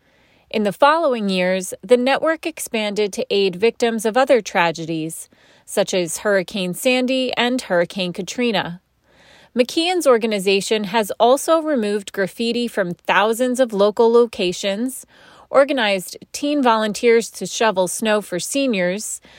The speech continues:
collected gently used prom dresses for needy teens, distributed more than ten thousand toys through an annual holiday store, collected ninety-eight thousand T-shirts for victims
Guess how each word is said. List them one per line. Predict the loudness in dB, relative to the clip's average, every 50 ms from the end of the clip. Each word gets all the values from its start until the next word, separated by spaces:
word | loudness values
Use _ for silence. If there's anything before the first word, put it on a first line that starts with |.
| -20 -20 _ _
collected | -2 2 4 4 4 4 4 2 2 2 2
gently | 2 0 0 0 -2 -4
used | -2 0 0 0 -2 -2 -6 -10
prom | -2 2 2 2 2 2
dresses | 2 2 2 2 4 4 4 4 2 0
for | -6 -6 -4
needy | -4 -4 -2 -2 -4 -4 -6
teens, | -6 -4 -2 -2 0 0 0 0 -2 -2 -4 -8 -12 -18 _ -20 -20 -20 -20 -20 _
distributed | 0 0 0 2 2 2 2 2 4 4 4 4 4 2
more | 0 0 0
than | 0 0 -2 -4 -6
ten | -8 -4 -2 0 0 2 4
thousand | 4 4 4 4 2 -2 -6 -4
toys | 0 4 4 4 4 2 0
through | -2 -4 -6 -4
an | -4 -4
annual | -2 -2 -2 0 0 2 2 4 2 2
holiday | 2 2 2 4 6 6 4 4 2
store, | 0 -2 -2 2 4 4 4 4 4 2 -2 -6 _ _ _ _ _ _ _ _ -6
collected | -2 0 2 2 2 2 0 0 0 0
ninety-eight | -2 -2 -2 0 0 0 0 0 0 0 2 2 0 0 0 0
thousand | 2 4 4 4 2 0 -4 -6 -6 -6
T-shirts | -4 -4 -4 -2 0 2 2 2 2 0
for | -2 -2 -2 -2
victims | 0 -2 -2 0 0 0 0 0 -2 -4 -4